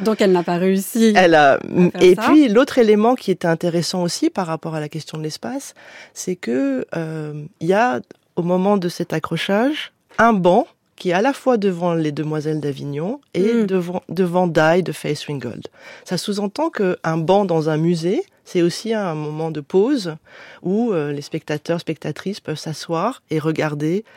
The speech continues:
Speaker 2: euh, de façon plus attentive aussi ce qui se joue sur cette, euh, sur cette toile ou sur cette, euh, sur cette œuvre. Et, euh, et donc ce, ce moment, en fait, euh, euh, très important, octobre deux mille dix-neuf,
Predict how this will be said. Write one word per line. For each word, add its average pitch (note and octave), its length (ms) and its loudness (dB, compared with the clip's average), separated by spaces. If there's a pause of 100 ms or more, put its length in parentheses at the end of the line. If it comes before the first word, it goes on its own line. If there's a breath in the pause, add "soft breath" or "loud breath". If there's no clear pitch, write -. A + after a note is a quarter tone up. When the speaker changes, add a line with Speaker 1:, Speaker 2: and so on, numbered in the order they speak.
(480 loud breath)
Speaker 2:
euh, C#3+ 220 -4
de D3 140 -8
façon F#3+ 260 0
plus G#3+ 200 0
attentive F3 600 -2
aussi C#3 300 -6
ce C#3+ 140 -8
qui D3 160 -12
se - 180 -8
joue C#3 240 -4
sur C#3 240 -10
cette, - 400 -12
euh, B2 320 -4
sur - 180 -12
cette - 200 -10
toile C#3+ 400 -4
ou B2 40 -8
sur B2+ 200 -14
cette, - 340 -12
euh, - 140 -12 (280)
sur - 140 -8
cette - 240 -10
œuvre. - 300 -10 (720 loud breath)
Et, D#3+ 280 2
euh, C#3 380 0 (100)
et E3 100 2
donc F3+ 180 0
ce, E3 300 2
ce F3 120 -2
moment, G3 540 6
en E3 40 0
fait, E3+ 360 0
euh, C3+ 560 0
euh, C#3 160 -2
très F3 300 2
important, E3 640 0
octobre E3 420 0
deux D3 100 -2
mille C#3+ 180 -2
dix-neuf, D#3 720 -2